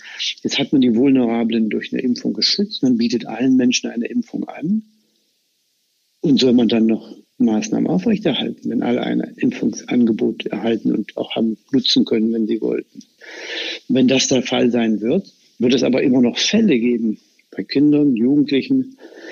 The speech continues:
ähm, auch bei jungen Erwachsenen, die sich nicht haben impfen lassen wollen. Und es kann gut sein, dass die Meldeinzidenz dann mal auch über hundert geht und dann schließt man Kreise, obwohl eigentlich jeder ein Impfangebot hatte und sich hatte schützen können. Also das,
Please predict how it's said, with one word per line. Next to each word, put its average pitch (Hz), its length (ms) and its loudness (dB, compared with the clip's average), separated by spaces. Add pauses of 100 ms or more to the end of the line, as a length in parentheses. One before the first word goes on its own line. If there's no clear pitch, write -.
(240)
ähm, - 420 -2
auch - 200 -6
bei - 180 -4
jungen 113 440 0
Erwachsenen, 131 440 0
die 117 60 0
sich 117 80 2
nicht 107 180 -2
haben 165 260 -2
impfen 143 320 0
lassen 131 300 0
wollen. 143 440 0 (320)
Und 120 100 0
es - 80 -4
kann 127 160 0
gut 143 160 2
sein, 135 140 4
dass 131 100 0
die 127 120 2
Meldeinzidenz 123 680 2
dann 120 160 2
mal 113 280 0 (960)
auch 135 180 0
über 120 180 4
hundert 185 320 2
geht 131 220 2
und 127 220 -2
dann 156 80 2
schließt 151 360 -2
man 123 120 0
Kreise, 139 640 -4
obwohl 160 680 0 (300)
eigentlich 165 760 0 (180)
jeder 131 260 0
ein 143 100 2
Impfangebot 139 600 2
hatte 170 180 -2
und 123 120 2
sich 113 120 -2
hatte 120 140 -4
schützen - 360 -2
können. 139 200 2
Also 107 180 -2
das, 120 220 -4